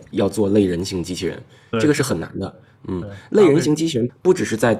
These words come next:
Speaker 1: 机械部分和A I这方面难，还有一些控制精度，包括如何让这个手啊，说简单点就是你捏一个鸡蛋是捏，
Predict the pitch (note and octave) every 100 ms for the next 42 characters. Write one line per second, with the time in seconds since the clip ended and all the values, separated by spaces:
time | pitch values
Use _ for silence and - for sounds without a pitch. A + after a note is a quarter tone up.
0 | - D3+ E3+ D#3+ G#2+ G#2+ G2 F#2 F2 -
1 | - F#2 F#2 A#2+ B2+ C3+ B2 A2+ G2+ F#2
2 | F2 A2 - A2+ C3+ G#2 A2 A2 D3 A#2+
3 | G#2+ A#2 A#2 G2+ F#2+ A#2 A#2 F#2+ B2 B2
4 | A#2+ - - - - - - - - -
5 | C#3 F#2 A2+ A#2 G2+ A2 F#2+ A2+ C#3 C3
6 | B2+ C#3 C#3 F#2+ F#2 F#2 F#2